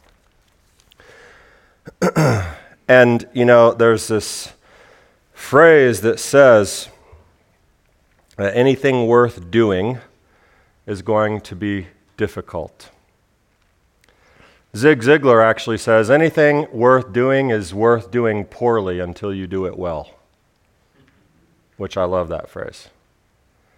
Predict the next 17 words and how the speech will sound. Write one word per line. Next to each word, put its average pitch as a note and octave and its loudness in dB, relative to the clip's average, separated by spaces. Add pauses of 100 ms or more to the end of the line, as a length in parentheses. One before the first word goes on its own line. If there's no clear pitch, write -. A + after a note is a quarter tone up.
(720)
But - 0
everybody F3+ 2
loves E3 2
to D#3 -2
be D3+ 4
chosen. D3 2
And G#2+ 2
here's F3 2
this D3 -2
interesting F#3+ 2
thing D#3 4
that B2 2
we A#2+ 0
find C#3 2 (340)
in B2+ 2
the B2 2
Talmud B2+ 2